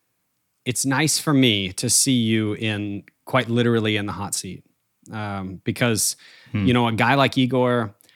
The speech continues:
Speaker 1: or a guy like Jonas or a guy, you know, like I, like my, you know, I, I know you mentioned earlier on the Facebook group that it's, you know, it's, it, it's an honor to be tagged. You know, my next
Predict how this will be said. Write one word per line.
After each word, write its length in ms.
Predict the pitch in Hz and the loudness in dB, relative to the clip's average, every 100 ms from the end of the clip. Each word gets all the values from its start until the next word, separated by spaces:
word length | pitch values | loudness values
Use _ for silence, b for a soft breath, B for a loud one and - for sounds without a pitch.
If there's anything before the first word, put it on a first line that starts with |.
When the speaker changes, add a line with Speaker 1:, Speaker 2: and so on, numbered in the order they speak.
| b _ | b _
Speaker 1:
or 380 | - 107 104 101 | -8 -4 -4 -4
a 60 | 101 | -2
guy 140 | 117 | 0
like 160 | 131 117 | 0 0
Jonas 540 | 120 120 117 110 - | 0 2 2 0 0
or 80 | 110 | -2
a 60 | 95 | 0
guy, 240 | 110 107 | 0 0
you 160 | 101 107 | -2 -4
know, 140 | 104 | -2
like 220 | 104 101 | -2 -2
I, 280 | 110 104 104 | -2 -2 -4
like 160 | 107 95 - | -6 -8 -10
my, 380 | 110 113 107 101 - - | -8 -4 -4 -6 -10 -10
you 80 | 110 | -6
know, 100 | 101 | -6
I, 120 | 104 - - - | -6 -10 -16 -10
I 40 | |
know 100 | 113 | -4
you 120 | 113 107 | -2 -2
mentioned 540 | 110 107 113 107 - - | -4 -2 -2 -2 -4 0
earlier 380 | 120 120 120 | 2 2 2
on 140 | 120 113 | 2 -2
the 60 | |
Facebook 460 | 110 120 110 - 107 | 0 0 0 -2 -4
group 300 | 110 110 104 | 0 -2 -2
that 120 | 110 | -4
it's, 260 | 101 - - | -4 -6 -4
you 120 | 120 | -2
know, 140 | 107 | 0
it's, 240 | 104 98 - | -2 -4 -6
it, 200 | 120 110 - | -6 -10 -10
it's 220 | 117 - | -6 -4
an 60 | 135 | -2
honor 280 | 127 139 | 0 2
to 80 | 135 | 4
be 180 | 120 120 | 4 2
tagged. 520 | - 131 123 113 110 | 2 4 6 4 2
You 280 | 113 117 110 | -4 -4 -4
know, 60 | 107 | -2
my 140 | 110 | 0
next 320 | 113 110 - | 0 -2 -6